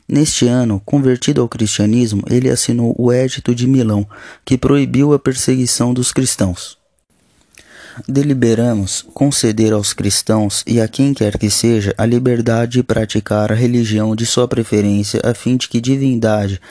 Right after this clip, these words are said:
que nos céus reside, venha a ser favorável e propícia para nós e para todos os súditos. Parece-nos ser medida boa, razoável, não recusar a nenhum de nossos súditos, seja ele cristão ou adepto de qualquer outro culto,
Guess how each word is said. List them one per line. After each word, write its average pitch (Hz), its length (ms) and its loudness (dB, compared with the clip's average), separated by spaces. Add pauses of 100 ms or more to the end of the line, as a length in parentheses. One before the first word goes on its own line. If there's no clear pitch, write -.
(200)
que 120 160 0
nos 113 160 -2
céus 101 500 0
reside, 113 580 0 (540)
venha 131 280 0
a - 20 -2
ser 123 240 2
favorável 120 840 0
e 127 60 0
propícia 123 600 -2
para 123 260 -2
nós 110 400 -2
e 131 100 -4
para 117 280 -2
todos 123 400 0
os 131 100 0
súditos. - 640 -2 (720)
Parece-nos 135 840 -2
ser 127 280 -2
medida 131 420 2
boa, 123 320 0
razoável, 113 720 0
não 131 240 2
recusar 113 640 0
a 113 80 0
nenhum 123 400 2
de 120 120 -2
nossos 107 320 -2
súditos, 117 580 -2 (320)
seja 139 420 -2
ele 113 240 2
cristão 107 560 -2
ou 110 160 2
adepto 107 500 -2
de 107 140 -2
qualquer 113 460 -2
outro 110 280 -4
culto, 127 400 -2